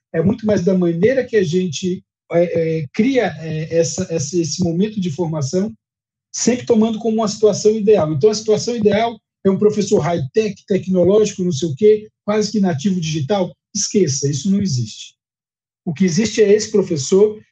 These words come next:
que aprendeu fazendo uso de outras tecnologias. Esse é o modelo que ele tem. Ele aprendeu dessa forma. E todos nós, seres humanos, temos uma tendência de tentar criar uma oportunidade de aprendizagem do outro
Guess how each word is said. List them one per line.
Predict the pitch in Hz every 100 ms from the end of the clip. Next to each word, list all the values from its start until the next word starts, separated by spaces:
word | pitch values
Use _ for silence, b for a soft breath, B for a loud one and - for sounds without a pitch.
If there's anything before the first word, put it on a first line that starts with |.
| _
que | -
aprendeu | 214 202 208 185 196 247 247 -
fazendo | 190 160 226 214
uso | 202 247 240
de | 202 208
outras | 226 262 247 -
tecnologias. | 240 220 226 226 185 147 196 147 - _ _
Esse | 226 254 262
é |
o | 262
modelo | 262 214 170 269 269
que | 269
ele | 262
tem. | - 196 254 147 - _ _ -
Ele | 226 311 262
aprendeu | 226 202 202 175 170 185
dessa | 165 135 143
forma. | 127 123 107 120 127 _ _ -
E | 214 -
todos | 285 311 254 196
nós, | 165 160 -
seres | 196 185 147
humanos, | 135 131 160 214 - - _ _ _ _ -
temos | 220 226 220 208
uma | 190 202 196
tendência | 254 240 180 175 214 - 247 - _ -
de | 170 196
tentar | 208 196 233 254
criar | 277 247 185 175
uma | 180
oportunidade | 180 180 131 196 180 208 214
de | 220
aprendizagem | 214 196 175 160 170 165
do | 156 151
outro | 180 - 277